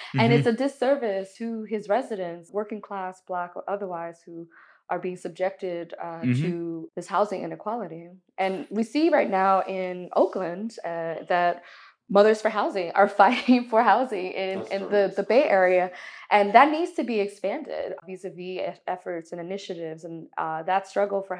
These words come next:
Speaker 1: housing is
Speaker 2: Mm-hmm.
Speaker 1: gonna be an ongoing struggle in the context of the U S.
Speaker 3: You know, it's, it's fascinating you say that because, you know, on top of when you're talking about the housing crisis in two thousand and eight,
Speaker 1: Mm-hmm.
Speaker 3: you know, I read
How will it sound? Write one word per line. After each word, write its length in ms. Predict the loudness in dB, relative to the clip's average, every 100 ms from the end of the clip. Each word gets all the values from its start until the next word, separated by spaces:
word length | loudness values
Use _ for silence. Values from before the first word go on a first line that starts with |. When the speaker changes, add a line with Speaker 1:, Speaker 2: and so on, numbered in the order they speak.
| -6
Speaker 1:
housing 340 | -6 -8 -12
is 40 | -14 _ -20 _ -8
Speaker 2:
Mm-hmm. 40 | -4
Speaker 1:
gonna 140 | -2 -2
be 20 | -2
an 20 | -2
ongoing 320 | -2 -6 -8 -10
struggle 560 | -8 -6 -8 -10 -10 -12 -16
in 220 | -18 -18
the 80 | -10 -8
context 260 | -8 -10
of 80 | -18
the 80 | -16 -14
U 80 |
S. 120 | -14 -14
Speaker 3:
You 120 | -14 -4
know, 80 | -4
it's, 100 | -4 -12
it's 120 | -10 -8
fascinating 380 | -6 -4 -4
you 80 | -6
say 140 | -10 -10
that 60 | -10
because, 180 | -6 -6 -4
you 60 | -4
know, 100 | -4 -6 _ -4
on 100 | -2
top 200 | -2 -2
of 80 | -8 -6
when 80 | -4
you're 100 | -4 -6
talking 140 | -6
about 80 | -8 -6
the 60 | -6
housing 200 | -6 -10
crisis 220 | -12 -14 -20 -20
in 60 | -20
two 100 | -14 -10
thousand 220 | -8 -10
and 80 | -12 -12
eight, 100 | -14
Speaker 1:
Mm-hmm. 1040 | _ _ _ _ _ _ _ _ _ -6
Speaker 3:
you 40 | -2
know, 100 | 0 0 -2
I 40 | -4 0 0
read 120 | 0